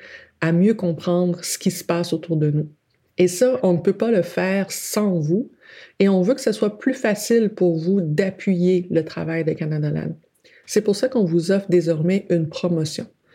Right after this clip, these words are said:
Jusqu'à la fin du mois de mai, vous pouvez devenir un abonné de Canadaland pour seulement deux dollars par mois pour les six prochains mois. Qu'est-ce que ça veut dire ? Ça veut dire que vous aurez désormais accès à tous nos épisodes sans annonce,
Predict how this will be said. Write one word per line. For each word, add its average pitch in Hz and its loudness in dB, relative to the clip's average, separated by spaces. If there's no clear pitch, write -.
Jusqu'à 226 -2
la 202 2
fin 202 2
du 180 2
mois 160 2
de 156 0
mai, 190 4
vous 180 -2
pouvez 185 0
devenir 170 0
un 160 0
abonné 190 2
de 175 4
Canadaland 160 -2
pour 170 -2
seulement 175 0
deux 190 2
dollars 175 -2
par 165 -4
mois 165 -4
pour 190 2
les 170 2
six - -4
prochains 156 -4
mois. - -8
Qu'est-ce 233 2
que 202 2
ça 180 0
veut 165 2
dire ? 226 2
Ça 190 0
veut 185 4
dire 240 0
que 233 2
vous 175 2
aurez 175 4
désormais 214 2
accès 175 -2
à 180 0
tous 180 -6
nos 208 4
épisodes 175 0
sans 202 -2
annonce, 175 -4